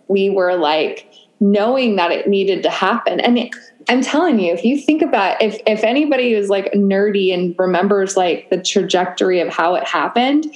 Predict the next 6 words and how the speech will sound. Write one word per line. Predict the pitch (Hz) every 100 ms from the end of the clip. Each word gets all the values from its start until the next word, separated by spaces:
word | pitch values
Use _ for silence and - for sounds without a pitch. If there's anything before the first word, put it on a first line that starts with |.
| - - - _ _ _
we | 202 226 285
announced | 320 269 247 233 -
we | 220 214
were | 208 202 190 -
stopping | - - - 185 165 170 160 139 143 180 180
or | - 180 165